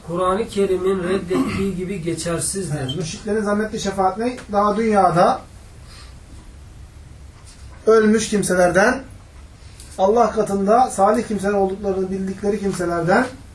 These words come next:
Speaker 2: zatlardan ne istemeleri?
Speaker 1: Yardım.
Speaker 2: Yardım istemeleri, dua et-, dua iste-, onlara dua etmeleri, talepte bulunmaları. Bunların her biri nedir? Şefaattir. Evet.
Speaker 1: Yine Se-,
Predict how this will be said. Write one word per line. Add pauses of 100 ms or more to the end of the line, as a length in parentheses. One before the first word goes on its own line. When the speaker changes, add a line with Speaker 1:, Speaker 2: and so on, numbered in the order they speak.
(200)
Speaker 2:
zatlardan
ne
istemeleri? (280)
Speaker 1:
Yardım. (440)
Speaker 2:
Yardım
istemeleri,
dua
et-,
dua
iste-,
onlara
dua
etmeleri, (180)
talepte
bulunmaları. (260)
Bunların
her
biri
nedir?
Şefaattir. (100)
Evet. (840)
Speaker 1:
Yine
Se-,